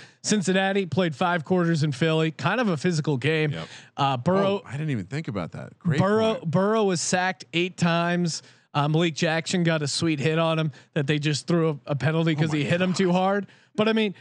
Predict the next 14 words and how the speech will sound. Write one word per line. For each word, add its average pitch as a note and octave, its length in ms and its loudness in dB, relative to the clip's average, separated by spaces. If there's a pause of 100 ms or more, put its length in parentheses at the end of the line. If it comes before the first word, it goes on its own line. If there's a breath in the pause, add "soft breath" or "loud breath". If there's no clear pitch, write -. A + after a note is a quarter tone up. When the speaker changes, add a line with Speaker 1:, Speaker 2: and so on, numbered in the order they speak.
(160 loud breath)
Speaker 1:
they, F#3 140 0
he B3 240 0
Speaker 2:
Fucked - 80 -10
Speaker 1:
got B3+ 240 2
Speaker 2:
him - 80 0
Speaker 1:
his, - 120 -4
Speaker 2:
up. C#3 220 0
Speaker 1:
he D4 120 2
got C4 260 0
his D3 260 -4
ass G3 360 0
kicked. - 520 -2
Speaker 2:
Yeah. G3 80 2
Speaker 1:
And, G3+ 240 0